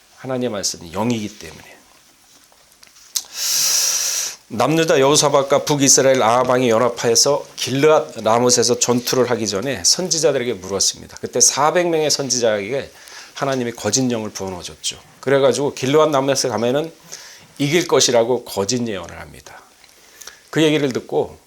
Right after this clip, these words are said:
여호사밧과 아합이 나가서 전투를 하다가 아합은 죽거든요. 거짓말하는 영. 지금 이 세상에 퍼져 있습니다. 그러니까 세상을 분별할 수 있는 영이 있어야 돼요.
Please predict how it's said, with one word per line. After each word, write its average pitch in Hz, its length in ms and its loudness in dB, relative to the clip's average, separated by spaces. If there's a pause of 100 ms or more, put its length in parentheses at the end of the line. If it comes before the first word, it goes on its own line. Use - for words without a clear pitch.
(100)
여호사밧과 107 640 -2
아합이 92 260 -6
나가서 90 600 -6
전투를 95 460 -8
하다가 90 360 -10
아합은 90 400 -10
죽거든요. 80 560 -8 (2000)
거짓말하는 120 800 -2
영. 82 120 -12 (2500)
지금 143 220 0
이 123 80 0
세상에 120 380 -2
퍼져 147 280 -8
있습니다. - 440 -6 (160)
그러니까 147 560 -8 (720)
세상을 175 600 -4
분별할 123 540 -2
수 131 200 -2
있는 113 400 -10
영이 113 360 -6
있어야 101 360 -2
돼요. 80 260 -16